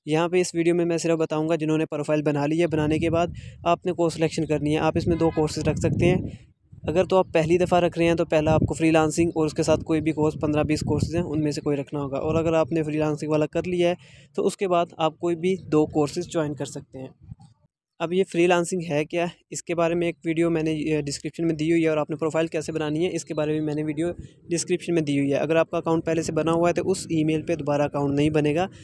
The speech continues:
अगर आप password वगैरह भूल गए हैं तो उसके लिए भी description में आपको video मिल जाएगी, आप अपना password reset कर सकते हैं। अब आपने करना क्या है, सबसे पहले तो हम एक न्यू, अ, Google पे जाते हैं। वहाँ पे आपने just लिखना है डब्ल्यू डब्ल्यू डब्ल्यू डॉट टीचर स्किल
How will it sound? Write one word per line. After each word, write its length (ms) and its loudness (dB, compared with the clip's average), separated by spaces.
अगर 180 2
आप 140 2
password 320 0
वगैरह 200 4
भूल 200 0
गए 80 -2
हैं 140 0
तो 80 -2
उसके 240 -4
लिए 140 0
भी 140 2
description 400 -6
में 80 0
आपको 200 -2
video 200 -2
मिल 160 -2
जाएगी, 200 -2
आप 100 -2
अपना 160 -4
password 360 -4
reset 260 -6
कर 100 -6
सकते 320 -8
हैं। 440 -16
अब 60 2
आपने 220 2
करना 300 -2
क्या 140 -2
है, 60 0
सबसे 260 -6
पहले 160 0
तो 100 -4
हम 180 -4
एक 180 -4
न्यू, 420 -2
अ, 100 -4
Google 340 -4
पे 60 -4
जाते 260 0
हैं। 120 -4
वहाँ 180 0
पे 100 0
आपने 240 0
just 200 -4
लिखना 240 -6
है 100 -2
डब्ल्यू 260 -4
डब्ल्यू 200 -2
डब्ल्यू 300 0
डॉट 600 0
टीचर 240 -6
स्किल 440 -2